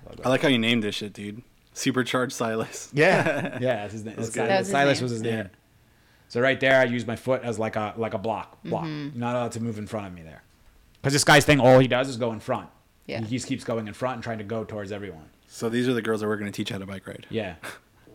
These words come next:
Speaker 1: I said, "All right, so you're, for your next session, we'll be teaching you how to bike ride.
Speaker 2: Yeah.
Speaker 1: Don't even bring the dog."
Speaker 2: And I'm like, "Oh my God."
Speaker 1: <laughs> But I, all kidding aside, look, this is the mo-, this is what I'm gonna give you. This is what I've learned over the years too. And this is actually, n-,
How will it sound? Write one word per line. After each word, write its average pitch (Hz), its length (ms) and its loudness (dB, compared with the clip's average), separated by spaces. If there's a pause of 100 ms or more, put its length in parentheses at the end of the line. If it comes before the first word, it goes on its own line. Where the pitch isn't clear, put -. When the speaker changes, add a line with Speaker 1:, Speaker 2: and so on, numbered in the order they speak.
(600)
Speaker 1:
I 117 100 0
said, 127 120 6
"All 165 80 12
right, 143 140 10
so 135 80 6
you're, 127 120 10
for 123 260 0
your 123 100 0
next 147 220 0
session, 123 360 6
we'll 117 120 0
be 120 80 -6
teaching 117 260 -6
you 113 60 2
how 117 60 4
to 110 60 2
bike 110 200 0
ride. 78 260 -10
Speaker 2:
Yeah. 123 240 -4
Speaker 1:
Don't 135 140 4
even 139 140 4
bring 135 120 2
the 127 80 4
dog." 92 260 0
Speaker 2:
And 123 80 -4
I'm 127 80 0
like, 120 160 -2
"Oh 139 120 -2
my 147 120 0
God." 143 460 0
Speaker 1:
<laughs> - 40 -20 (180)
But 165 80 8 (140)
I, 196 60 10
all 220 80 12
kidding 247 240 6
aside, 160 340 8
look, 151 220 8 (160)
this 160 120 4
is 247 140 0
the 220 60 2
mo-, 175 160 -2 (560)
this 170 140 0
is 233 60 0
what 226 120 6
I'm 202 80 4
gonna 175 120 2
give 135 200 6
you. 120 120 6
This 135 160 4
is 180 80 2
what 165 120 6
I've 135 240 6
learned 131 300 2
over 123 160 4
the 123 100 4
years 120 360 4
too. 127 380 2
And 127 160 -4
this 135 100 -2
is 165 120 0
actually, 139 380 2
n-, 123 60 -4